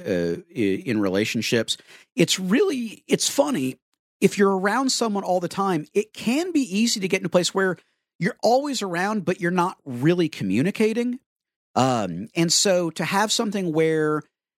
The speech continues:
kind of the whole thing is about communication, 'cause otherwise, what are we doing here?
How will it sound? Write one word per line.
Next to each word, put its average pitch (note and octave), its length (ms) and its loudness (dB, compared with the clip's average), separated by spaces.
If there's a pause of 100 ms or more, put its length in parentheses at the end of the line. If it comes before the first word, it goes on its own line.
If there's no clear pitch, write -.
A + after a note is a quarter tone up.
(240)
kind G3+ 140 6
of F#3 40 2
the E3+ 60 2
whole F3 220 2
thing G3 260 -2
is E3 160 0
about D3+ 460 2 (100)
communication, C3 800 -2
'cause G#2 380 -2 (100)
otherwise, C3+ 400 2
what B2+ 100 0
are A#2+ 40 0
we G#2+ 100 -2
doing B2 180 -2
here? A#2 240 -2